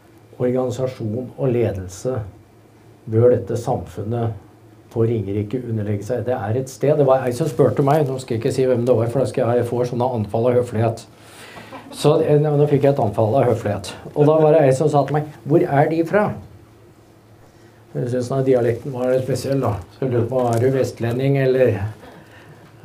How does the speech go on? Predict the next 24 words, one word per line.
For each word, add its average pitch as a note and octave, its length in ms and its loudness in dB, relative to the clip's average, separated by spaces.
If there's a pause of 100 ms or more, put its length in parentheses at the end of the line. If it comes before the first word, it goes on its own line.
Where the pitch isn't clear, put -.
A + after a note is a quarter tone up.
er A#2+ 160 -2
du B2+ 140 2
liksom, B2 340 -2
hvor B2 160 0
er C3 240 4
du C#3 60 4 (100)
fra?» F3 140 4 (340)
«Jeg C3 80 -4
er C#3 80 0
fra E3 160 4
Hønefoss», F3 480 4 (140)
jeg A2 160 -4
sa. G2 100 -6 (1300)
«Hønefoss, G#2+ 560 -4
ja, A#2 160 -4
nå B2 160 0
må B2 160 -2
jeg B2+ 220 2
tenke.» D3 400 -4 (3500)
«Ja, D3+ 400 4
det D3+ 220 4
er, D#3 580 2
eh, D#3 400 2 (960)
så D3+ 220 0